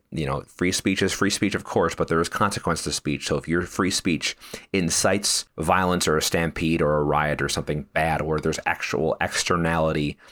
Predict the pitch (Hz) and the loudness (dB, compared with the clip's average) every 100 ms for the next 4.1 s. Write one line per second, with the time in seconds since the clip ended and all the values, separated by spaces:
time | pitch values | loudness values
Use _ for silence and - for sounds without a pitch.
0 | - _ - 101 90 80 78 62 - - | -20 _ -2 2 2 2 0 -2 -2 0
1 | 73 65 69 64 - - - 95 87 82 | 0 0 -2 -4 -4 -4 0 0 0 0
2 | - 80 76 78 - - _ - - _ | 0 2 2 0 -4 -6 _ -20 -20 _
3 | 92 87 82 82 76 73 90 78 - - | 0 2 2 2 2 4 4 2 0 -2